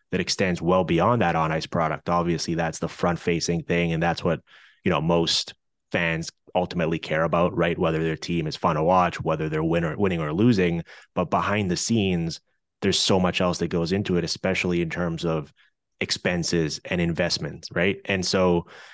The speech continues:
it's not something we typically discuss 'cause all, all, all we generally care about are, like, player salaries and whether the team is cap compliant and sort of whether they can have all of these players.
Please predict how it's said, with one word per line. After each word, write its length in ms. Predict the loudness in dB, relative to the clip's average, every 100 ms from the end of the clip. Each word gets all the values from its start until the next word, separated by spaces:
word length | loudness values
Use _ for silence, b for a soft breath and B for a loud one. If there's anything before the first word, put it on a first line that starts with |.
| B
it's 140 | -4 0
not 160 | 0
something 200 | 2 2
we 80 | 2
typically 380 | 0 -2 -2 -2
discuss 400 | -4 -2 0 0
'cause 160 | 0
all, 200 | 0 0
all, 220 | 2 0 2
all 120 | 0
we 100 | -2
generally 400 | -4 -2 -2 -2
care 180 | -2 -4
about 240 | 0 0
are, 140 | 0 -2
like, 200 | -4 -8 -8
player 240 | -2 -2
salaries 600 | 0 0 2 2 2 0 -2
and 100 | -2
whether 220 | -4 -4
the 80 | -4
team 200 | -4 -4
is 80 |
cap 240 | -2 -2 -2
compliant 540 | -2 2 2 2 0
and 100 | -2
sort 160 | -2 -4
of 80 | -6 -4
whether 220 | 0 0
they 120 | 0
can 240 | -2 -4 -6 B B B B
have 220 | 0 2
all 160 | 2 2
of 80 | 0
these 160 | -4
players. 560 | 0 2 4 4 2